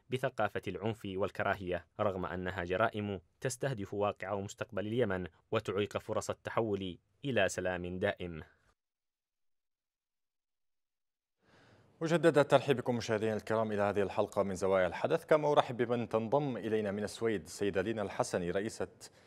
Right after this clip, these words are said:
Speaker 2: مؤسسة أكون للحقوق والحريات. أرحب بك سيدة الحسني. إذن بداية، ما تعليقك على ما أورده التقرير الأممي الذي صدر باسم الأمين العام للأمم المتحدة أنطونيو غوتيريش، يتحدث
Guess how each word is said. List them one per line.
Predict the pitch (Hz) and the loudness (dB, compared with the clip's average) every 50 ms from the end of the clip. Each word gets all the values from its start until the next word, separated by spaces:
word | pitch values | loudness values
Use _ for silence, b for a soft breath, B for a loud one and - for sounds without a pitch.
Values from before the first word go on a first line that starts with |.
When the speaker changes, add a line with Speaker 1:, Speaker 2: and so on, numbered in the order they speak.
| b b b b | b b b b
Speaker 2:
مؤسسة | - 113 127 139 - - 131 - 110 98 - | -2 0 0 0 0 -2 -2 -2 -2 -4 -4
أكون | 98 98 - 110 107 104 95 | -6 -6 -4 -4 -4 -2 -2
للحقوق | 92 90 - - 104 - 120 110 98 - - | -4 -4 -4 -6 -6 -2 -2 -2 -2 -2 -4
والحريات. | 92 - - 101 92 85 80 - 98 104 110 110 107 - - - - | -4 -4 -4 -6 -8 -8 -6 -4 0 2 4 4 2 0 -8 -8 -2
أرحب | 113 120 113 - - 101 92 | 2 2 2 2 0 -4 -4
بك | 107 - - 101 98 | -4 -4 -2 -4 -4
سيدة | - - - 104 98 95 87 - 95 | -4 -2 -2 -2 -2 0 0 2 0
الحسني. | 92 - - 135 - - 135 135 139 | 2 6 4 4 6 4 2 2 6
إذن | 135 151 151 143 - B B B B B B B B | 6 6 6 4 0 B B B B B B B B
بداية، | 170 190 196 190 196 | 12 12 12 12 12
ما | 190 180 185 185 | 10 8 8 4
تعليقك | - 170 156 160 170 170 151 - 117 104 - 107 | 6 8 8 8 8 6 4 4 0 -2 0 0
على | 98 107 110 104 104 | 2 4 6 6 6
ما | 104 107 104 104 107 | 6 6 6 6 6
أورده | 104 - - 123 120 117 123 143 160 127 135 113 110 | 4 4 2 4 4 4 4 2 4 4 2 2 0
التقرير | 104 - - 101 - - 104 113 107 101 98 | -2 0 -2 -2 -2 -2 -2 0 0 0 0
الأممي | 98 90 98 104 117 135 175 | -2 -4 -2 -2 -2 -2 0
الذي | 190 190 196 190 202 | 2 2 2 4 4
صدر | 175 - 185 170 151 135 | 4 4 6 6 6 6
باسم | 120 117 - - 123 | 4 2 -2 -4 -2
الأمين | 113 107 107 110 104 | -2 0 0 0 0
العام | 98 101 104 104 | 0 0 0 -2
للأمم | 98 101 101 107 110 | -2 -4 -4 -4 -4
المتحدة | 101 98 92 - 107 101 - 104 98 98 | -4 -6 -4 -2 -2 -2 -2 0 0 0
أنطونيو | 98 90 - 110 110 101 90 | 0 2 -2 -2 -2 0 0
غوتيريش، | 95 104 - - 135 151 175 180 - - | 0 0 2 4 2 2 2 2 2 2
يتحدث | 165 156 - 151 - 165 131 131 127 143 139 - - | 2 2 2 0 0 0 0 4 4 4 4 4 0